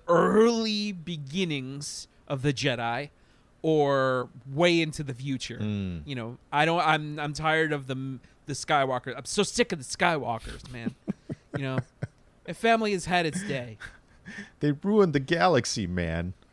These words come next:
Speaker 1: Yeah. <laughs> Um, shit, we didn't get to talk about The Boys.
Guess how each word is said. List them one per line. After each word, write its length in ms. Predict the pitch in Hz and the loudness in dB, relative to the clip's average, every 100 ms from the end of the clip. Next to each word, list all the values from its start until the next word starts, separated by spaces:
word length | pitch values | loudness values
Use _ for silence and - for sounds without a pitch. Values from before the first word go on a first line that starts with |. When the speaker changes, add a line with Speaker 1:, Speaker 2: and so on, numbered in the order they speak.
| _ - 139 | _ -20 -12
Speaker 1:
Yeah. 240 | 190 190 175 | -6 -6 -4
<laughs> 140 | 262 - 330 - 403 - 427 - - - - - - _ - - - - - 190 165 - - 427 392 339 - - | -4 -2 -2 -2 -6 -4 -10 -8 -12 -10 -12 -10 -12 _ -16 -16 -18 -18 -10 -8 -10 -18 -16 -14 -12 -14 -12 -2
Um, 520 | 170 165 160 160 160 - - _ _ | 2 2 0 -4 -8 -12 -20 _ _
shit, 340 | - - 185 147 | -6 2 2 4
we 100 | 196 | 2
didn't 260 | 196 190 | 0 0
get 160 | 175 170 | -2 -4
to 80 | 165 | -2
talk 220 | 165 143 | -2 -2
about 220 | 139 123 | -2 -6
The 60 | 117 | -6
Boys. 480 | 120 120 113 104 | -6 -6 -6 -10